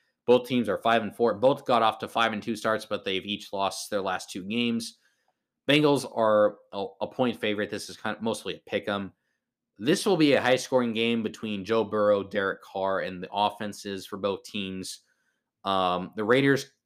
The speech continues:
they need to pressure Burrow because I think the Bengals have a more talented receiver core with, with, uh, Ja'Marr Chase, uh, T Higgins, um, and the tight ends for the Bengals. Uh,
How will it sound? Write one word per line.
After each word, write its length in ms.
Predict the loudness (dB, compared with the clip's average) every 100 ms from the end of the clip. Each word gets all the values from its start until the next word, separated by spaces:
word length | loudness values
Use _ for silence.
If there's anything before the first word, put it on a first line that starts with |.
| _ -8
they 100 | -4
need 180 | -2 -2
to 80 |
pressure 380 | -2 -2 -2 -2
Burrow 460 | -2 2 4 4 2
because 400 | -2 -8 -6 -2
I 100 | -4
think 420 | -4 -6 -8 -14 _ _ _ -4
the 200 | -4 -4 -4
Bengals 340 | -6 -4 -4
have 180 | -4 -6
a 40 |
more 220 | -4 -4 -4
talented 460 | -4 -6 -6 -10
receiver 460 | -12 -10 -8 -6 -8
core 340 | -8 -6 -4
with, 540 | -2 -2 -4 -14 -20 _ _ _ _ _ _ _ _
with, 300 | -4 -4 -4 -4
uh, 300 | 0 0 -2
Ja'Marr 440 | 0 2 4 2
Chase, 680 | 0 0 0 0 -4 -8 -10 -4
uh, 420 | -2 0 0 -2
T 260 | -4 -6 -6
Higgins, 840 | -6 -4 -6 -6 -10 -12 -14 -18 -16
um, 380 | -12 -12 -12 -16 _ _ _ _ _ _ _ -8
and 260 | -6 -4
the 80 | -6
tight 360 | -4 0 2 2
ends 200 | -4 -8
for 120 | -10
the 60 | -6
Bengals. 720 | -6 -4 -6 -6 -10 -12 -14 -8
Uh, 240 | -6 -6